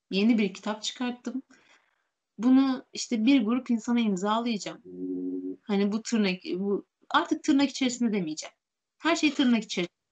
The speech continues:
oldu gerçekten. İki nokta üst üste. <laughs>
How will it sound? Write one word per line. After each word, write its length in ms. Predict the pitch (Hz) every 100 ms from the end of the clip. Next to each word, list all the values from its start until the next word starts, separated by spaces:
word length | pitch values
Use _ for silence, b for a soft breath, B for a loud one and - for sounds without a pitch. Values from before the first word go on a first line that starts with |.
| _
oldu 220 | - 175 185
gerçekten. 520 | 170 - - - - _ _ _ _ _ _ _
İki 280 | - - 349
nokta 260 | 320 - 311
üst 220 | 311 269
üste. 200 | - 208 180 - - _ _ -
<laughs> 560 | 349 330 - - 370